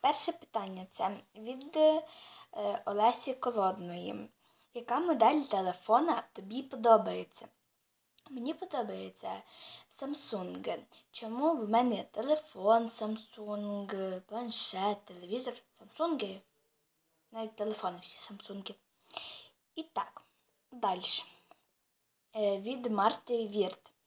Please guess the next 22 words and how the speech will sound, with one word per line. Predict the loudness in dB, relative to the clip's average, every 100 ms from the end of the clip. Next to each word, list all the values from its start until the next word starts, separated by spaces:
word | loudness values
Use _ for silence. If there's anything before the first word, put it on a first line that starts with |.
| _ -20 -20 -20 -20 -20 -20 _ -2
Е, | 2 2
хто | -2 -2 -2
твій | -2 -6 -4 -2
улюблений | 4 4 4 0 2 0 -2 -14 _ -14 -8 -2 0 4 6
виконавець? | 6 2 2 0 0 -2 -6 -12 -20 -20 -20 -8
Мій | -2 0
улюблений | 0 -2 0 0 2 0 0 0 0
виконавець | 0 -2 -2 0 0 -2 -2
це, | 0 0
напевно, | -4 -2 -2 -2 -2 -2 -4 _ -20 -20 -20
Потап | -6 -4 -4 -6
і |
Настя, | -6 -2 -2 -2 -6 -6
Время | -2 0 2 2
і | -2
стекло, | -8 -14 -16 -18 -18 -14 -6 -2 0 0
Тіна | -2 -6 -10 -12
Кароль. | -2 4 6 6 4 2 0 -10 -20 _ _ _ _ -12
Ну, | -8 -4 -2
мені | 0 0 2 0 0 _ _ _
всі | -18 -10
подобаються. | -4 -2 -4 -8